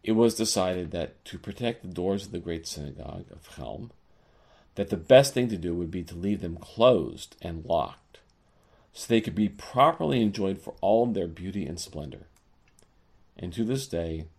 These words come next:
the doors of the great synagogue of Chelm remain locked,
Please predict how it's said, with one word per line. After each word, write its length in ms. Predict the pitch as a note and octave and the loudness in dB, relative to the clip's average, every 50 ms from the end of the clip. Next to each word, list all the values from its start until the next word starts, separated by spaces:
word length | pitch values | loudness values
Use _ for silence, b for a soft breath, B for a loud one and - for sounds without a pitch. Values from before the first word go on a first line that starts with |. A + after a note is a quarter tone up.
| _ _ _ _ _ _ _ _ - | _ _ _ _ _ _ _ _ -10
the 120 | - G#2+ G#2 | -6 -6 -4
doors 400 | F2 G2+ G2+ G2+ F#2+ F#2+ G#2+ G#2+ | -2 0 0 2 2 0 -2 -2
of 60 | A2+ | -4
the 100 | G#2 F#2+ | -8 -8
great 280 | E2+ F2 F2 F#2 F#2+ - | -6 -4 -6 -6 -6 -8
synagogue 520 | - - - E2 E2+ D#2+ E2 D#2+ E2 F2 | -10 -10 -8 -8 -8 -8 -6 -8 -8 -8
of 200 | F#2+ - - - | -10 -12 -14 -16
Chelm 340 | - - - - - - - - _ _ _ | -16 -16 -14 -14 -16 -18 -20 -20 _ _ _
remain 360 | - E2+ E2 F2 F#2 F#2+ F#2+ | -8 -6 -4 -2 -2 -2 -2
locked, 420 | F2+ D2 A#1+ G1+ - - _ _ | -2 -2 -4 -6 -8 -12 _ _